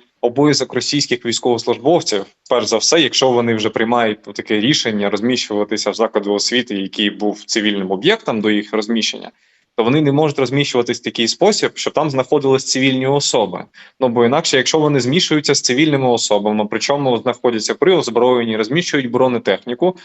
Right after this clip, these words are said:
в такий спосіб вони змушують ворога оцінювати. Да? Тобто, чи може ворог здійснити на них напад, зважаючи на те, що буде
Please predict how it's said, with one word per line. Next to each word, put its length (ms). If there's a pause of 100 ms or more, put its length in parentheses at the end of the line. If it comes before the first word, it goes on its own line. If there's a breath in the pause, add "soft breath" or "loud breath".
(260 loud breath)
в 40
такий 240
спосіб 440
вони 200
змушують 480
ворога 300
оцінювати. 680
Да? 160
Тобто, 360 (300 loud breath)
чи 140
може 420
ворог 420
здійснити 420
на 100
них 220
напад, 300
зважаючи 440
на 80
те, 120
що 160
буде 340